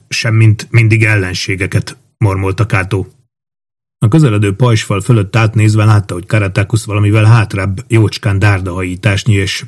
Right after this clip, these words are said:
parittyalövésnyi távolságon kívül maradva irányítja a hadmozdulatot. A briton fővezér a szekerén állt, míg egyik segédje hevenyészet kötést tekert a válla köré.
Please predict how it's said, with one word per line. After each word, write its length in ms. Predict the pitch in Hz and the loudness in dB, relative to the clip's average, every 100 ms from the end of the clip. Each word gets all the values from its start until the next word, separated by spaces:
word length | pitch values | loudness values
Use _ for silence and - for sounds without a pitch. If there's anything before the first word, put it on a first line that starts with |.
| - | -2
parittyalövésnyi 760 | 101 87 - 90 90 90 - | -2 -2 -6 -6 -6 -2 -2
távolságon 640 | 101 98 92 90 98 92 92 | 0 0 -2 -4 -4 -4 0
kívül 320 | 107 98 92 | 0 2 0
maradva 400 | 95 92 92 98 | -2 -4 -6 -6
irányítja 540 | 95 92 95 92 104 | -4 -4 -4 -4 -4
a 20 | |
hadmozdulatot. 720 | 95 98 98 95 95 95 98 - _ _ _ _ _ _ _ _ _ _ _ _ _ _ - | -2 -2 -4 -4 -2 -2 -4 -6 _ _ _ _ _ _ _ _ _ _ _ _ _ _ 0
A 60 | |
briton 280 | 110 180 113 | 4 4 2
fővezér 420 | 92 135 123 120 | 2 4 4 4
a 60 | 117 | 2
szekerén 520 | - 143 139 92 95 | 2 0 0 -4 0
állt, 440 | 104 110 110 - - | 2 2 2 -6 0
míg 340 | 107 101 - | 2 2 0
egyik 260 | - 127 95 | 2 2 2
segédje 500 | - 113 110 110 110 | -2 0 2 4 4
hevenyészet 580 | 113 113 98 98 107 - | 4 4 0 -2 -4 0
kötést 540 | 120 107 92 - - | 2 2 -2 -8 -10
tekert 340 | - 101 95 - | -6 -4 -4 -2
a 40 | |
válla 260 | 98 92 92 | -2 -2 -2
köré. 360 | 107 95 92 | 0 -2 -6